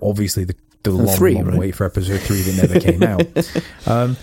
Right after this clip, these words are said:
Speaker 1: so then when this trailer dropped, I watched it, and obviously I'm assuming you watched it, and then
Speaker 2: Yes.
Speaker 1: we, we, we both didn't really talk to each other about it, weirdly. I don't know
Speaker 2: No.
Speaker 1: why, but then we were like,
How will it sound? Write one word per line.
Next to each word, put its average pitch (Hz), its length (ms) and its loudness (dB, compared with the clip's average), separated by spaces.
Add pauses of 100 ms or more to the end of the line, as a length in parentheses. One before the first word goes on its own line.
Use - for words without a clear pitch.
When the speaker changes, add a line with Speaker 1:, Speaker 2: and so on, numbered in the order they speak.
Speaker 1:
so - 160 -4
then 320 160 0
when 311 100 0
this 269 140 -2
trailer 196 320 0
dropped, 143 380 -2
I 139 40 0
watched 156 480 -4
it, 92 320 -4
and 123 140 0
obviously 139 220 -2
I'm 120 120 -2
assuming 120 300 -2
you 123 180 -2
watched 101 340 -6
it, 92 140 -6
and 110 120 -2
then 151 80 4
Speaker 2:
Yes. 180 260 -2
Speaker 1:
we, 170 160 0
we, - 0 -
we 170 240 -2
both 202 460 -2
didn't 196 260 -2
really 160 260 0
talk 208 220 -4
to 127 60 0
each 113 100 -2
other 104 140 -2
about 92 260 -2
it, 104 80 -4
weirdly. 90 300 -2
I - 20 0
don't 120 120 0
know 117 100 0
Speaker 2:
No. 117 80 2
Speaker 1:
why, 95 280 2
but 110 140 -4
then 120 160 0
we 131 100 0
were 139 60 0
like, 147 260 -4